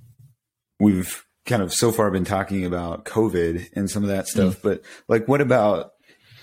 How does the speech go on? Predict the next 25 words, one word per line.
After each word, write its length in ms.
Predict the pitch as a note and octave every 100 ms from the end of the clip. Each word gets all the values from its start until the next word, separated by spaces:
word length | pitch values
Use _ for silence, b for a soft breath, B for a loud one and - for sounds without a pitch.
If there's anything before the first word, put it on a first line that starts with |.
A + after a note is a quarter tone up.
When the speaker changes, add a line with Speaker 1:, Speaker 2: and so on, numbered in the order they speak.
| B
Speaker 1:
some 280 | - C3 A#2
areas 520 | G#2+ A#2+ A#2+ A#2 G#2
where 180 | G#2+ G2+
you 340 | G2 A2 A#2
have, 680 | G2 G2+ F#2+ F2+ D#2 - - _ _ _ _ _ _ _ _ _ _ _ _ _ _ _ _ _ _ - -
as 160 | G2+
a 60 | G2
pastor, 600 | - A2+ A2 - G2 E2+
like, 240 | E2+ E2+
you 140 | G#2 F#2+
have 120 | D#2+
shifted 680 | - G#2 - F#2 E2+ D#2+ - -
in 420 | G2 F#2 E2+ E2 - _ _ _ _ _ _ _ _ _ _ _ _ _ _ _ _ _ _ _ _ _ _ -
your 480 | F2 G2 F#2+ F2+ F2
beliefs, 680 | D#2 G#2 G2 G2+ G2+ - F#2+
or, 400 | F#2 F2+ F2 - A#2 -
or 100 | A#2+
maybe, 480 | A#2 A#2+ A#2 G#2 -
Speaker 2:
<laughs> 40 |
Speaker 1:
maybe 160 | B2+ C3+
it's 120 | G#2+
more 160 | A#2 G#2
your 140 | F2+
application, 840 | F#2+ G2 - G#2+ G#2+ F2+ D#2+ E2+ -
um, 340 | G2 F#2 D#2+